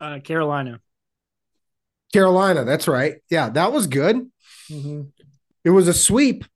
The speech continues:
Speaker 2: but they were close. Every game was a one-goal game, I believe.
Speaker 1: Yeah, every game was tight. <clears throat> And, and then did you see Carolina's coach comes out and he's like, "They, they swept us, but they didn't
Speaker 2: I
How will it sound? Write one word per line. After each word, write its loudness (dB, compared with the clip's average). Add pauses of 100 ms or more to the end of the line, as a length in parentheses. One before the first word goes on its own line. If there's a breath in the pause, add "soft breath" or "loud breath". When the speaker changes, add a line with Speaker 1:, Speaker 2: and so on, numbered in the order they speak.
Speaker 2:
but 2
they 4
were 6
close. 0
Every 0
game 0
was 0
a 0
one-goal -2
game, -8
I -8
believe. -6
Speaker 1:
Yeah, 2
every 2
game 0
was -4
tight. -4
<clears throat> -6
And, -2
and -4
then -2
did -8
you -8
see -10
Carolina's 0 (140)
coach 0
comes -4
out 2
and -6
he's -6
like, -4 (480 soft breath)
"They, -6
they -4
swept -10
us, -6
but -10
they -2
didn't -6
Speaker 2:
I -4